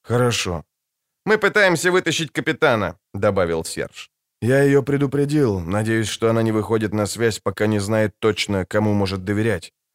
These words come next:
сказал Бык и не стал договаривать. Или они уже нашли её? «Ясно»,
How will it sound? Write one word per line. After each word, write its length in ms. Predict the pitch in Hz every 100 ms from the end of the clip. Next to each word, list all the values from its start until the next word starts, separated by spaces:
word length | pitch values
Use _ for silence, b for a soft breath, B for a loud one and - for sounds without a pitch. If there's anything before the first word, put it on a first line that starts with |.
| _
сказал 460 | - 131 113 113 113
Бык 220 | 151 123
и 60 | 117
не 140 | 117
стал 320 | - 117 104
договаривать. 720 | 101 101 98 92 87 85 - _ _ 117
Или 180 | 117
они 200 | 113 107
уже 280 | 101 98 95
нашли 400 | 95 92 - 98
её? 520 | 85 82 82 78 69 - _ _ _ _ _ _ -
«Ясно», 520 | 214 226 - 98